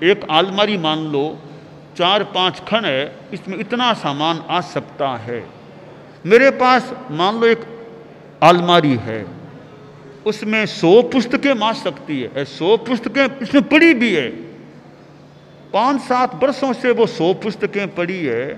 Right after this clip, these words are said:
अब तो नई पुस्तकें और कई आ गई है, वो निकट रहने वाली अलमारी है।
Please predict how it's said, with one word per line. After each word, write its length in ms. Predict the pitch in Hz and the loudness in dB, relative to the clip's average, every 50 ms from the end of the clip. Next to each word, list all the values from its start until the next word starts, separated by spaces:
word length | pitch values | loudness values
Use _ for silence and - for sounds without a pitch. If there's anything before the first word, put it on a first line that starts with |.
| - - - - - - - - - - - - - - - - - - - | -14 -18 -20 -20 -20 -20 -20 -20 -20 -20 -20 -20 -20 -20 -20 -20 -20 -8 -6
अब 140 | 196 180 170 - - | -6 -6 -6 -4 -4
तो 100 | 190 180 | -2 -2
नई 280 | 151 143 151 175 202 202 | 0 -2 -2 -2 -2 -4
पुस्तकें 420 | 202 - 208 - - 214 165 202 202 | -6 -8 -8 -8 -8 -8 -6 -4 0
और 200 | 185 202 233 226 | 2 2 2 2
कई 220 | - - 226 240 233 | 0 -2 -2 0 0
आ 140 | 226 208 208 | 0 0 0
गई 200 | 202 190 214 208 | -2 -4 -6 -6
है, 240 | 190 165 147 127 127 - - - - - - | -6 -8 -10 -10 -10 -14 -20 -20 -20 -16 -14
वो 200 | 139 147 196 196 165 | -6 -2 0 0 0
निकट 360 | 151 175 - - 247 - 196 | 0 -4 -2 -4 -4 0 2
रहने 260 | 208 220 214 214 214 | 2 4 4 2 4
वाली 280 | 185 185 190 190 190 185 | 4 4 4 4 4 2
अलमारी 500 | 160 160 175 190 190 190 196 196 190 185 | 2 2 2 0 -2 -2 -2 -4 -4 -4
है। 240 | 156 147 135 135 | -6 -6 -6 -6